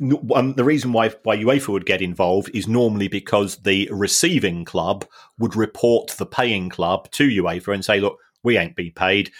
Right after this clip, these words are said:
This club also happens to be in the Europa Conference or the Europa League, whatever it's gonna be, and fifa, sorry, uefa would then, uh, charge them, and if they found guilty, they would, they would impose sanctions.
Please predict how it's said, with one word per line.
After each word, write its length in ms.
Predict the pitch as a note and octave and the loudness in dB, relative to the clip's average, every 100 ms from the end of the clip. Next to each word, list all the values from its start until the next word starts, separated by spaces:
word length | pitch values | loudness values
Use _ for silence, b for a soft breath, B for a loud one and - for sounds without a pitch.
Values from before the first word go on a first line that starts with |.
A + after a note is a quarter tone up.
| B - | B -4
This 160 | A#2+ | -2
club 200 | - F#2 A#2 | 0 0 2
also 280 | A2+ F#2+ | 2 0
happens 400 | F2+ G2 F#2+ F2 - | 0 0 -2 -4 -4
to 80 | |
be 340 | E2 G2 F2 E2+ | 0 2 2 -2
in 220 | G2+ F2+ | -2 -2
the 80 | F2 | -2
Europa 340 | F2+ F#2 F#2 | 0 0 -2
Conference 500 | E2+ A#2 G#2 F2+ E2+ | -2 -2 -2 -4 -6
or 80 | F2+ | -6
the 60 | E2+ | -4
Europa 300 | F#2 G#2+ F#2 | 0 -2 0
League, 240 | F#2 F2+ | -2 -2
whatever 260 | E2+ F#2 E2+ | -4 -4 -4
it's 100 | - | -4
gonna 180 | F#2 E2 | -4 0
be, 260 | G#2 G2 B B - | 0 0 B B -6
and 140 | G2 | -6
fifa, 500 | - A2+ G2+ - F#2 | -4 -6 -4 -4 -4
sorry, 180 | - F2 G2 | -2 -2 0
uefa 420 | G#2+ A2 - D#2+ | 2 2 -2 -6
would 240 | F#2+ F#2+ F2 | -2 -2 0
then, 460 | F2 G#2 F2+ F2 F2+ B B - | 2 2 0 -4 -18 B B -2
uh, 440 | F#2 F2+ F2 F#2 - _ _ _ _ _ _ _ _ _ _ _ _ - | 0 0 0 -2 -6 _ _ _ _ _ _ _ _ _ _ _ _ -4
charge 380 | B2 A2 G#2+ | 0 2 2
them, 300 | A#2+ G#2+ G2 _ | 0 0 -4 _
and 100 | - | -6
if 60 | F2+ | -4
they 100 | F2 | -2
found 300 | E2+ F2+ F2 | -2 -2 0
guilty, 460 | A#2+ A2 - F#2+ F#2+ | -2 0 0 0 2
they 180 | G2 | 0
would, 100 | F#2 | 0
they 100 | F#2 | -2
would 100 | F#2 | -4
impose 360 | F#2 F2+ F#2 F2+ | -6 -2 -2 0
sanctions. 480 | - F2+ - D#2+ | -2 -4 -6 -16